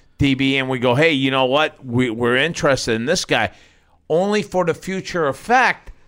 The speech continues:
that now that we could get this guy at a minimum price for the next five years, th-, uh, three to five years.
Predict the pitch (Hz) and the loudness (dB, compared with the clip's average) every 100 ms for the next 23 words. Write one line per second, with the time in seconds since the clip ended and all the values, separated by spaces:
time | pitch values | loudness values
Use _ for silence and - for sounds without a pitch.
0 | _ - 135 147 151 165 170 165 147 143 | _ -8 -8 -4 0 2 2 2 -2 0
1 | 156 156 135 151 147 151 - 151 143 135 | -2 -2 0 0 0 -6 -2 0 2 2
2 | 123 123 143 151 143 131 - 147 143 - | 2 0 -2 -2 -4 -6 -2 -2 -2 -4
3 | 127 120 131 131 - - 131 127 113 139 | -6 -4 -4 -4 -6 -2 0 0 0 2
4 | 151 - 160 - 123 127 117 139 147 127 | 2 0 -6 -4 0 0 0 -2 -2 -2
5 | - 127 110 123 180 151 78 - | 0 0 0 0 0 0 -2 -10